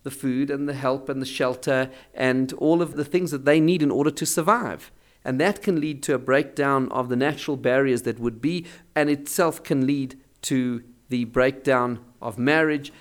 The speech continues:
through acts of unfaithfulness. What I think one can add to what the Abarvanel is saying is that there is a particular tendency for this in a power relationship. Because remember, we are dealing here with a man who is giving out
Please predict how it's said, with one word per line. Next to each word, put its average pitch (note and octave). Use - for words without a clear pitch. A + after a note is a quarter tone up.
through -
acts C#3
of C3
unfaithfulness. G#2+
What C#3
I C#3+
think A3+
one A3+
can D3+
add E3
to -
what D3
the C3+
Abarvanel B2
is A2+
saying F#2+
is B2
that B2+
there C3+
is C#3
a C#3+
particular G#3
tendency F3+
for G#2
this G#2+
in C3+
a C3
power D#3
relationship. A#2+
Because B2+
remember, C#3+
we C#3
are C3
dealing F#3
here D#3
with C3+
a C3+
man E3
who D#3+
is C3+
giving D#3+
out C#3+